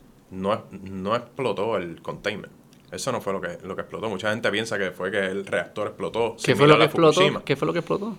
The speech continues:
Speaker 1: Fue un building, un edif-, el, el edificio de al lado donde está la piscina, donde
Speaker 2: Por el
Speaker 1: se almacena,
Speaker 2: escape,
Speaker 1: por
Speaker 2: por
Speaker 1: el escape, sí, el escape de los gases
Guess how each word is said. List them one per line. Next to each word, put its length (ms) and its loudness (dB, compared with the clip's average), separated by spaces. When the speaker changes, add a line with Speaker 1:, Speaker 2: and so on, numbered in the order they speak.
Speaker 1:
Fue 120 4
un 80 2
building, 320 0
un 140 -4
edif-, 260 2
el, 180 2
el 200 2
edificio 400 0
de 80 8
al 100 6
lado 140 2
donde 180 0
está 180 0
la 120 4
piscina, 460 -2
donde 80 0
Speaker 2:
Por 140 10
el 40 8
Speaker 1:
se 60 10
almacena, 460 8
Speaker 2:
escape, 320 4
Speaker 1:
por 100 6
Speaker 2:
por 80 8
Speaker 1:
el 80 6
escape, 440 2
sí, 140 -8
el 160 -8
escape 320 0
de 80 4
los 140 0
gases 360 0